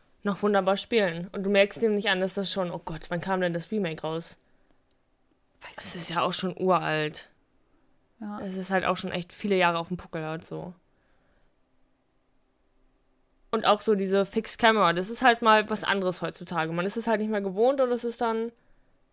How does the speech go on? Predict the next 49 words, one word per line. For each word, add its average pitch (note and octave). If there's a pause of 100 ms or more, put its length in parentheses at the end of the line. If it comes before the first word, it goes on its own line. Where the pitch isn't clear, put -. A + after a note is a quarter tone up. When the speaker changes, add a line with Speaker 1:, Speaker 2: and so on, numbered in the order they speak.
(520)
Speaker 1:
einfach C4
mal A3
eine A3
nette F#3+
Abwechslung. D3+ (300)
Speaker 2:
Die B3+
ja A#3+
auch B3
gerade, G#3+
äh, - (640)
viel C4
zur -
Atmosphäre A3
und A3+
dem A3+
Speaker 1:
Ja. E3
Speaker 2:
Grusel G#3+
beiträgt, A#3+
weil G#3+
du, G#3+
die G3+
Perspektiven C4
sind A#3+
ja A3
oft -
so C4
gewählt, A#3
dass A#3
du A#3
nicht G#3+
siehst, C4
was A3+
um G#3+
die G#3+
nächste A3
Ecke C4
ist. F#3+
Speaker 1:
Ja. F3 (160)
Speaker 2:
Das -
heißt, A#3
du A#3
musst B3
erstmal A#3
rumlaufen C4
und A3+
dann A3+
steht D#4+
da A#3+
aber G#3